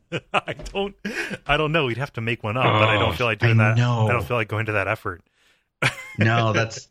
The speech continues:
Speaker 2: that's the thing is, like, if, if, like, they've, they've got literally infinite, uh, segments, and I
Speaker 1: Yeah.
Speaker 2: just, you know, none of us have the time to go through their,
Speaker 1: <laughs>
Speaker 2: their decades long back catalog and,
Speaker 1: Yeah.
Speaker 2: and find the right one.
Speaker 1: Yeah.
Speaker 2: Unfortunately.
Speaker 1: <laughs>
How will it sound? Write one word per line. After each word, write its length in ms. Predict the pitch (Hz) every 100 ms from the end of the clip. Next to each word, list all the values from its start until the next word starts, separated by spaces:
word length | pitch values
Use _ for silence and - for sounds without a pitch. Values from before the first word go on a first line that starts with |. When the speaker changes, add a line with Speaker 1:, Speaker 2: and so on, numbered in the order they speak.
| -
Speaker 2:
that's 220 | 113 -
the 140 | 110
thing 640 | 101 120 107 101 92 90 - 95
is, 380 | 98 92 87 -
like, 240 | 107 101
if, 160 | 113 117
if, 280 | 107 - _ _ _ _
like, 160 | 127 -
they've, 260 | 123 107 - _ - 131
they've 260 | 117 165 139
got 280 | 147 123 107
literally 640 | 107 123 113 107 101 98
infinite, 600 | 107 110 - 98 90 - _ _ _ 101
uh, 360 | 90 90 -
segments, 640 | - - 131 107 90 87 - _
and 180 | 101 92
I 120 | 107
Speaker 1:
Yeah. 60 | 95
Speaker 2:
just, 240 | 92 - _ _ -
you 100 | 107
know, 260 | 92 90 87
none 260 | 104 104
of 100 | 98
us 100 | 92
have 180 | 87 87
the 80 | 90
time 280 | - 95 90
to 60 |
go 240 | 92 92 90
through 280 | - 104 90
their, 420 | 90 87 87 - - 190
Speaker 1:
<laughs> 240 | 175 - 113
Speaker 2:
their 140 | 98
decades 480 | 87 101 104 95 92
long 200 | 95 92
back 260 | 95 98 -
catalog 580 | 95 90 90 87 85 87
and, 220 | 90 85
Speaker 1:
Yeah. 220 | 82 90 92
Speaker 2:
and 180 | 92 85
find 380 | - 98 98
the 80 | 92
right 340 | 90 90 82 90
one. 480 | 87 82 85 87 - _ -
Speaker 1:
Yeah. 160 | 98 92
Speaker 2:
Unfortunately. 880 | 104 - 92 - 151 - - 151
Speaker 1:
<laughs> 40 | 107